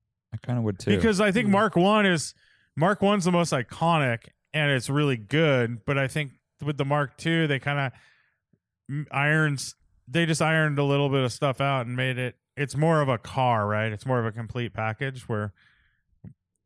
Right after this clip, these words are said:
Speaker 2: the, um, yeah, the Mark one's an old, an old car, right?
Speaker 3: Mm-hmm.
Speaker 2: They started
Speaker 1: Yeah.
Speaker 2: in seventy-four or something.
Speaker 1: Absolutely.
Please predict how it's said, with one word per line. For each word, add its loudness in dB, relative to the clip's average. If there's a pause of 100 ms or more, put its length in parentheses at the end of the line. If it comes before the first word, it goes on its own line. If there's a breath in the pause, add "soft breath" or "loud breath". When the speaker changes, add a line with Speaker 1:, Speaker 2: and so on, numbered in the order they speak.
(160)
Speaker 2:
the, -2
um, -4 (840)
yeah, -2
the -6
Mark 2
one's 2
an 2
old, 0
an -4
old -2
car, -6
right? -8 (580)
Speaker 3:
Mm-hmm. -8 (200)
Speaker 2:
They -8
started 2
Speaker 1:
Yeah. -4
Speaker 2:
in -6
seventy-four -2
or -4
something. -2
Speaker 1:
Absolutely. 0